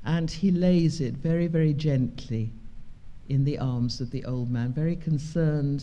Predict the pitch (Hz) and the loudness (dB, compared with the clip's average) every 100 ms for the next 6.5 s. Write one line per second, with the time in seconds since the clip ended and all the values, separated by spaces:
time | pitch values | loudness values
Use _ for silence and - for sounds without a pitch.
0 | - 127 - - 139 135 - - - - | -4 -6 -6 -2 0 0 -4 -16 -16 -6
1 | 143 135 151 135 - - 123 131 135 139 | -2 0 0 0 -2 -4 -2 -2 0 0
2 | 131 123 - - 110 104 104 104 - - | 0 0 -6 -8 -6 -4 -4 -6 -10 -18
3 | - - - - - - - - - 131 | -16 -14 -14 -16 -14 -14 -14 -12 -10 -4
4 | 143 170 180 - 185 165 160 135 127 123 | 0 0 0 4 4 6 6 6 4 2
5 | 123 - - - - - - 156 160 135 | 0 -6 -14 -14 -14 -14 -4 -2 0 0
6 | 123 - 104 104 92 | 0 -2 -4 -2 -4